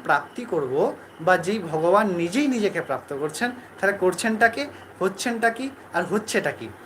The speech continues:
এটাই ভগবানের মায়া। এই জীব হলো ব্রহ্মের ভ্রম। ভগবান যখন ভ্রমযুক্ত হন, ভ্রম হয়ে জীব হন, আবার তিনি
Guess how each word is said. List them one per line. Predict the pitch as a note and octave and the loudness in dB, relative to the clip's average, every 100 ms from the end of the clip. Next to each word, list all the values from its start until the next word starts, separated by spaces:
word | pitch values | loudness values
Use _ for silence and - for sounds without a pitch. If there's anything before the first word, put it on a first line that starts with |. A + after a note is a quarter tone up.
| - - | -16 -8
এটাই | D#3+ F3+ A3+ | -2 2 2
ভগবানের | F3+ D3 C3+ B2 A2 | 2 0 0 0 -4
মায়া। | G#2+ G#2 F#2+ - - - - - - - - - - - - - D#3+ | -8 -10 -14 -18 -20 -20 -20 -20 -20 -20 -20 -20 -18 -18 -18 -12 -2
এই | E3 B2 | -2 -2
জীব | D#3+ A3 | 0 2
হলো | F#3+ G#3 A3+ D#4 - - - - C3+ | 4 4 6 4 -2 -20 -20 -16 -6
ব্রহ্মের | D#3 G3+ A3+ G#3+ A#3+ A#3 | 0 2 2 0 2 0
ভ্রম। | D#3 B2 D3+ D#3 A2 G2 - - - - - - - - - | -2 0 4 4 2 -10 -18 -20 -20 -20 -20 -20 -20 -20 -12
ভগবান | B2 D3 F3 G#3 C4 - - - - C#3+ | -2 4 8 8 8 2 -14 -20 -20 -6
যখন | E3 F3 F3+ F3 - - - B2+ A2 | -4 -2 -2 -2 -8 -20 -16 -12 -2
ভ্রমযুক্ত | E3 A#3+ B3 A#3 - - | 2 2 0 -2 -2 -2
হন, | G3 A#3 C#4+ - - - C3 | 2 0 0 -8 -18 -18 -14
ভ্রম | B2 D3+ F#3+ G#3+ | -4 4 6 6
হয়ে | F#3+ D#3+ C#3 | 4 2 2
জীব | C3+ G3 | -2 0
হন, | G3+ A3 B3 C4+ - - - | 4 6 4 2 -12 -20 -4
আবার | D3 E3+ F3 G#3 D4 - - - - | 0 6 8 6 4 -6 -20 -20 -8
তিনি | G3+ A#3 C4 G3+ A3+ | -2 0 0 0 -2